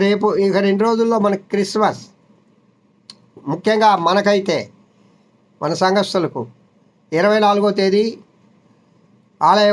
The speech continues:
వార్షికోత్సవం మరియు ప్రీ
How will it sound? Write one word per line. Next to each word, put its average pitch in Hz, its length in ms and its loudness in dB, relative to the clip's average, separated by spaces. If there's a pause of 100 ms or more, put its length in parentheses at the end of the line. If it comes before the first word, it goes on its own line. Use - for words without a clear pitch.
వార్షికోత్సవం 208 680 0 (560)
మరియు 196 320 2 (1400)
ప్రీ 202 140 2